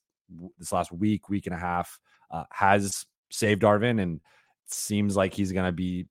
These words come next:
safe for the rest of the season. Uh, of course, that could all, like, my understanding is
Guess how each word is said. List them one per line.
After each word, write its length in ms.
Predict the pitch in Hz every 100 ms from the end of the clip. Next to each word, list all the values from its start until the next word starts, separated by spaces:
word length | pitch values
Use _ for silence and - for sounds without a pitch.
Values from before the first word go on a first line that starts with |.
| -
safe 280 | - 90
for 220 | - 90 87
the 80 |
rest 220 | 87 87 -
of 60 |
the 60 | 85
season. 540 | - 90 101 101 101 - _ -
Uh, 240 | 82 82 -
of 120 | -
course, 380 | - 120 110 -
that 220 | 104 101 _ _ _ -
could 120 | 107
all, 240 | 110 120 -
like, 160 | 107 _ _ _ _ _ _ _ _ _ -
my 200 | 123 139
understanding 440 | 131 131 127 123
is 280 | 117 95